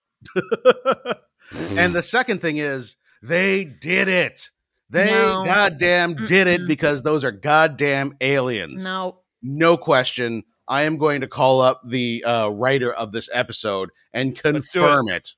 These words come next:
Speaker 2: No, unless they come back and they, <clears throat> and this is, like, a, a string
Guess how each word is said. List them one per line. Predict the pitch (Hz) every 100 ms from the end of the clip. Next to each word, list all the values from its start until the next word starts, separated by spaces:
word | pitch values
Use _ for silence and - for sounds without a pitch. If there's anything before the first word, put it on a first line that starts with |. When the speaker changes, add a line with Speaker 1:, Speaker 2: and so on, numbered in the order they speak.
| -
Speaker 2:
No, | 175 196 -
unless | 226 247 269 277
they | 359 359
come | - 320 359
back | 285 277 240 170 170 -
and | - 196 196
they, | 208 214 208 202 - -
<clears throat> | 233 240 233 185 -
and | 208 214
this | 208 196
is, | 226
like, | 208 208 196
a, | 196
a | 180
string | 185 - - 208 214 214 220 214